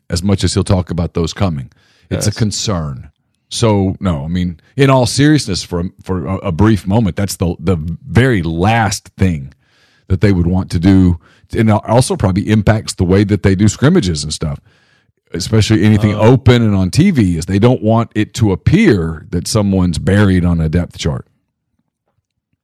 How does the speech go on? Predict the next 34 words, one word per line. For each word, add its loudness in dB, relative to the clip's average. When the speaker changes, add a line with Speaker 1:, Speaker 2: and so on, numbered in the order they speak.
Speaker 1:
because -2
that 0
makes -4
that -4
person 0
ripe -4
for -8
the -10
plucking. -4
Speaker 2:
There 2
are 0
intricacies 0
to -4
the -4
portal -4
that 0
people 2
are 0
still 0
learning. 0
Frankly, 0
coaches -2
have -6
had -2
to -8
be -4
comfortable -4
with. 0
I -10
mean, -6
I -8
was -14
talking -4
to, -10